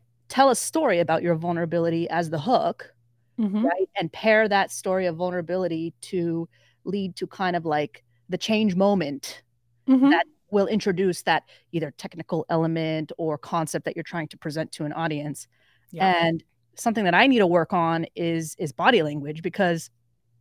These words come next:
Speaker 1: I'm always sitting behind the camera, right?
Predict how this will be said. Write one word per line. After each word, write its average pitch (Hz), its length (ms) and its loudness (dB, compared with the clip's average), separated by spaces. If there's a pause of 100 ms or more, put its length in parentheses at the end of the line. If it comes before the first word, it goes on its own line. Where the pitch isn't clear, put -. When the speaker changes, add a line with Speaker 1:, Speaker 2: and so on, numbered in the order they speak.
(280)
Speaker 1:
I'm 214 160 6
always 233 260 4
sitting 220 220 0
behind 196 440 0
the 190 60 -2
camera, 196 420 -6 (100)
right? 170 380 -4